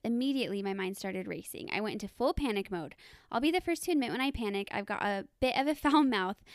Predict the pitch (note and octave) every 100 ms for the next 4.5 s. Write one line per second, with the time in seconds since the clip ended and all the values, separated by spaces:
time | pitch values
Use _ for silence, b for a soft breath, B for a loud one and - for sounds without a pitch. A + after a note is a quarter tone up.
0 | B B - A#3+ C#4+ E4 - B3+ B3 D#4
1 | E4+ - A#3 G3 G3+ A3+ B3 C4 B3+ B3+
2 | B3 D#4+ C4+ G3+ G3+ A3+ A3+ G#3+ G3 -
3 | A#3 A#3 A#3 - G#3+ G#3 - G3 G3 G3
4 | - G3+ G3 F3